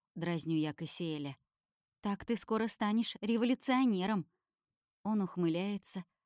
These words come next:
обнимает меня и целует в щеку. В это мгновение в квартиру врывается Сэм. Наама идет следом за ним. Она смотрит на меня с упреком, и Кассиэль отходит в сторону.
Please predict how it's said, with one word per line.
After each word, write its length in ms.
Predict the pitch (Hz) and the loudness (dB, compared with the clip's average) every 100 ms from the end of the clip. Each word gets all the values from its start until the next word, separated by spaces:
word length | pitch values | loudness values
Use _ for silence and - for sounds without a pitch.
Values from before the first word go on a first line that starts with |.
| _ - | _ -6
обнимает 580 | 180 175 180 208 220 214 | -2 0 2 0 -2 -2
меня 380 | 220 208 202 | 0 0 0
и 20 | 190 | -2
целует 460 | - 175 180 180 | -2 0 0 -2
в 60 | - | -6
щеку. 500 | - 175 - 139 - _ _ _ _ _ _ | -8 -6 -8 -12 -14 _ _ _ _ _ _
В 80 | 170 | -2
это 220 | 175 175 | -2 0
мгновение 720 | 165 160 165 156 190 196 185 175 | 2 2 2 2 0 0 0 -2
в 60 | |
квартиру 580 | - 170 165 - 202 202 | -4 -2 -2 -4 -4 -2
врывается 640 | 185 185 175 180 175 190 | -2 0 0 -2 -4 -6
Сэм. 440 | 175 - 160 143 139 _ _ 196 | -4 -4 -2 -4 -6 _ _ -2
Наама 500 | 185 208 226 214 196 | -2 0 0 0 0
идет 240 | 196 202 | -2 -4
следом 400 | 196 196 196 202 | -4 -2 0 0
за 160 | 190 202 | 0 0
ним. 320 | 190 151 131 _ _ _ _ - | 2 0 -2 _ _ _ _ -4
Она 220 | 180 170 | 0 0
смотрит 500 | - 185 180 175 180 | 0 -2 -2 -4 0
на 100 | 175 | 2
меня 280 | 175 175 170 | 2 2 0
с 80 | |
упреком, 520 | 156 - 196 - 208 - _ - | -4 -4 -6 -4 -6 -6 _ -10
и 100 | 190 | -6
Кассиэль 460 | 185 - 196 202 | -4 -2 -2 -2
отходит 460 | 202 - 196 185 190 | -2 -4 -2 -2 -4
в 40 | |
сторону. 560 | - - 202 156 143 | -6 -4 -4 0 -2